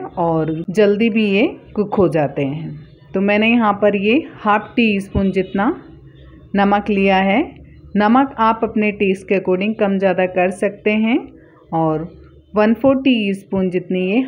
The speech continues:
हल्दी पाउडर। अब इन सबको एक बार अच्छे से अपन इसको मिक्स कर लेते हैं। ये सब्ज़ी बिल्कुल मेरी मम्मी ऐसे ही बनाती थी, उसी तरीके से मैं आपको सिखा रही हूँ। और इन सबको मैंने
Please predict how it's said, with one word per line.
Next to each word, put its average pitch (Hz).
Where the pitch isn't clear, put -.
हल्दी 208
पाउडर। 202
अब 202
इन 240
सबको 226
एक 185
बार 190
अच्छे 196
से 262
अपन 180
इसको 262
मिक्स 202
कर 180
लेते 156
हैं। 156
ये 247
सब्ज़ी 220
बिल्कुल 214
मेरी 214
मम्मी 196
ऐसे 190
ही 208
बनाती 185
थी, 208
उसी 208
तरीके 180
से 175
मैं 185
आपको 190
सिखा 196
रही 170
हूँ। 156
और 175
इन 240
सबको 208
मैंने 196